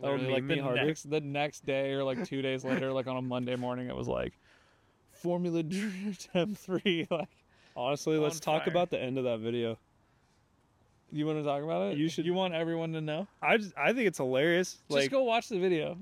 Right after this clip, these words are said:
Speaker 1: yeah?
Speaker 2: You
Speaker 1: All
Speaker 2: can
Speaker 1: right.
Speaker 2: look it up. Yeah,
Speaker 1: Yeah,
Speaker 2: go
Speaker 1: we
Speaker 2: look
Speaker 1: don't,
Speaker 2: it
Speaker 1: we shouldn't spoil it. Yeah. Watch the end of that
Speaker 2: If
Speaker 1: video.
Speaker 2: you wanna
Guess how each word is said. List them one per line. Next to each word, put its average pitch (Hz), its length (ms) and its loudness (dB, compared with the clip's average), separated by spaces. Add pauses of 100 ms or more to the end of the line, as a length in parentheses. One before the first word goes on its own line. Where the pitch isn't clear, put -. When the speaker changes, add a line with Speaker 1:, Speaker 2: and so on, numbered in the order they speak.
(380)
Speaker 1:
yeah? 139 240 4
Speaker 2:
You 175 60 0 (280)
Speaker 1:
All 123 60 2
Speaker 2:
can 117 140 4
Speaker 1:
right. 196 80 0
Speaker 2:
look 208 120 0
it 185 80 0
up. 151 180 -2
Yeah, 143 200 0
Speaker 1:
Yeah, 147 120 4
Speaker 2:
go 151 80 6
Speaker 1:
we 170 80 4
Speaker 2:
look 196 80 6
Speaker 1:
don't, 170 60 4
Speaker 2:
it 151 40 2
Speaker 1:
we 156 60 2
shouldn't 151 280 0
spoil 107 340 -2
it. - 160 -6
Yeah. 98 200 -4 (220)
Watch 135 280 2
the 147 120 2
end 135 140 -2
of 131 60 0
that 123 120 0
Speaker 2:
If 139 80 -4
Speaker 1:
video. 123 120 0
Speaker 2:
you 123 60 2
wanna 208 220 0